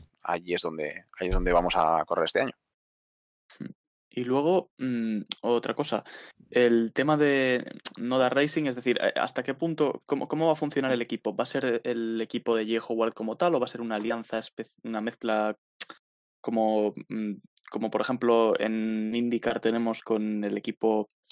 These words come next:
Speaker 2: eh, Harding y Andretti? No sé, eh, ¿cómo?
Speaker 1: A, a ver, el coche, ya os adelanto que la decoración va a ser diferente a los coches de Jay Howard.
Speaker 2: Ah.
Speaker 1: Porque es una decoración en la que hemos estado trabajando tanto Alex García como yo y que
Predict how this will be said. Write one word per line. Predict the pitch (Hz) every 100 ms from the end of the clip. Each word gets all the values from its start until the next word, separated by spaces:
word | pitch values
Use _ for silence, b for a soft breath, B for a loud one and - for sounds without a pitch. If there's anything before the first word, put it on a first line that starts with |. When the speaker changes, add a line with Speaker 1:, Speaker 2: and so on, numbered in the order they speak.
| - -
Speaker 2:
eh, | - 110
Harding | - 117 113 113 113 110
y | 107 107 110 113
Andretti? | 104 139 165 175 156
No | 113
sé, | - - - _
eh, | - - - - _
¿cómo? | 110 110 104 -
Speaker 1:
A, | - - -
a | 127
ver, | 127 113 -
el | - 120 117
coche, | - 151 - 185
ya | 160
os | 131
adelanto | 127 113 113 123 147 - - _ _ _ _
que | - 107 98 92 87 87 -
la | - 98
decoración | 95 98 - 113
va |
a | -
ser | 101
diferente | 98 92 92 87
a |
los | 87 87 90 -
coches | - 92 90
de | 90
Jay | 82 92
Howard. | - 120 156 - _ _ _ _ _ _ _ _ _ _ 139
Speaker 2:
Ah. |
Speaker 1:
Porque | 123 95
es | 104
una | 92
decoración | 92 90 98
en |
la | 92
que | 92
hemos | 95 -
estado | - 92
trabajando | 90 - 90 87 80
tanto | 90 87
Alex | 90 90
García | 90 98 90
como | 90
yo | 87 110 - _
y | 104
que | - 90 85 -